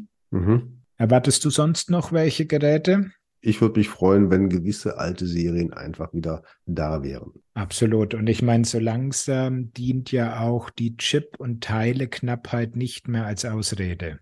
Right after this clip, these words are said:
Speaker 1: Mhm, ja. Aber gehen wir doch mal zu den anderen Kollegen über.
Speaker 2: Zu dem jüngsten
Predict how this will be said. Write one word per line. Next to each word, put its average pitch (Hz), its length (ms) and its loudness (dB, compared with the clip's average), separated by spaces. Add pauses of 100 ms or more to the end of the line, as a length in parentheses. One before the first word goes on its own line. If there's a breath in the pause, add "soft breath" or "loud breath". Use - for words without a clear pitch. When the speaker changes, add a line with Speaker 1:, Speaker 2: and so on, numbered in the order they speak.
Speaker 1:
Mhm, 95 420 0 (180)
ja. 78 280 -4 (720 loud breath)
Aber 110 520 2
gehen 107 120 4
wir 104 60 4
doch 90 100 0
mal 85 160 -2
zu - 80 -4
den 82 120 0
anderen 82 280 -4
Kollegen 147 380 -8
über. 143 340 -12 (260)
Speaker 2:
Zu 139 160 2
dem 135 180 4
jüngsten 147 800 2